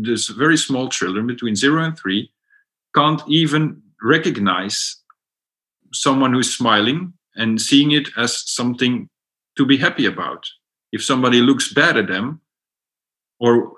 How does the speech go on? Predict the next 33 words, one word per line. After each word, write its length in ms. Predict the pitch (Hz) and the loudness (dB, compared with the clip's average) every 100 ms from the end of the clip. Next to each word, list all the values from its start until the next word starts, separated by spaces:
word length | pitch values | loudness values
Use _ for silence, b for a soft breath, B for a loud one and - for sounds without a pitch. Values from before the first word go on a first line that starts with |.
| - | -4
angry, 580 | 147 160 104 110 160 175 - | 0 2 2 0 -2 -10 -2
they 160 | 127 123 | 0 0
can't 400 | 123 120 139 - - _ _ _ _ _ _ _ - | 2 0 0 -8 -18 _ _ _ _ _ _ _ -10
see 300 | - - 156 | -2 4 4
what 200 | 139 143 | 6 2
it 160 | 143 | 2
means. 520 | 165 165 107 - - - | 0 0 0 -4 -10 -6
They, 200 | 110 113 | -2 -2
they're 300 | 98 120 113 | 0 0 2
lost 480 | 110 147 160 - - - | 2 2 0 -6 -8 0
any 240 | 156 190 | 2 2
form 540 | 180 - 120 117 131 - | -4 0 2 4 0 -8
of 160 | 110 - | -12 -4
nonverbal 600 | 131 143 123 101 135 - | 0 0 -2 -4 -4 -4
communication. 800 | 120 117 113 127 110 - 95 95 _ - | -2 -2 -4 -2 -2 -2 -10 _ _ -4
So 180 | 139 | 0
what 340 | 123 123 196 160 | 2 2 0 2
will, 320 | 139 143 90 | 2 2 -2
if 240 | 85 123 - | -6 -6 -2
you 80 | 135 | 0
know 200 | 160 175 | 0 0
that 180 | 147 - | -2 -2
this, 220 | 101 - | -4 -4
the, 140 | 107 | -6
the 240 | 107 101 107 | -2 -2 -2
neurological 760 | 113 127 120 147 175 - - | 0 0 2 2 0 -4 -6
system 400 | 113 - 156 - | -6 -6 -6 -4
in 120 | 104 98 | -2 -2
the 80 | |
brain 440 | 92 92 113 120 98 | -4 -4 -2 -2 -4
is 160 | 101 | -6
so 200 | - 156 - | -4 -4 -2
intertwined 800 | 139 - - - 107 95 123 | -6 -6 -14 -8 -4 -2 -4